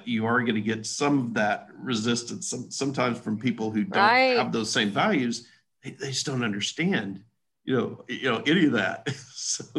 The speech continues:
Speaker 1: so
Speaker 2: Right.
Speaker 1: it's, I was
Speaker 2: Yeah,
Speaker 1: having
Speaker 2: it's,
Speaker 1: a
Speaker 2: it's a
Speaker 1: discussion
Speaker 2: bittersweet
Speaker 1: yesterday with
Speaker 2: thing.
Speaker 1: somebody, and, and one of their values was, uh, family. And, and they kinda looked at me and they said, "Why are we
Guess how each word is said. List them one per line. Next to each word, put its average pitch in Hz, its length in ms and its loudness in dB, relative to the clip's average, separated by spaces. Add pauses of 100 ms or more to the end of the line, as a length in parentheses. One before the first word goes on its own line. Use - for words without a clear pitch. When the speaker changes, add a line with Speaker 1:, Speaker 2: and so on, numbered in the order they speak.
(240)
Speaker 1:
so - 240 0
Speaker 2:
Right. 185 460 0
Speaker 1:
it's, 147 180 0
I 78 200 0
was 127 120 4
Speaker 2:
Yeah, 214 60 6
Speaker 1:
having 226 180 4
Speaker 2:
it's, - 40 4
Speaker 1:
a 247 40 4
Speaker 2:
it's 254 100 0
a 262 40 0
Speaker 1:
discussion 247 220 2
Speaker 2:
bittersweet 110 140 2
Speaker 1:
yesterday 131 340 4
with - 80 2
Speaker 2:
thing. 233 60 0
Speaker 1:
somebody, 110 380 0
and, 107 240 -2 (440)
and 117 240 2
one 127 140 2
of 123 100 2
their 117 140 4
values 98 680 -2
was, 98 840 -6 (760)
uh, 92 300 -2
family. 143 540 0 (920)
And, 120 600 2 (640)
and 120 160 2
they 117 140 4
kinda 123 300 -4
looked 151 220 0
at 139 60 0
me 131 60 0
and 123 100 0
they 117 60 -2
said, 110 260 -4 (600)
"Why 190 160 2
are 285 80 2
we 240 200 0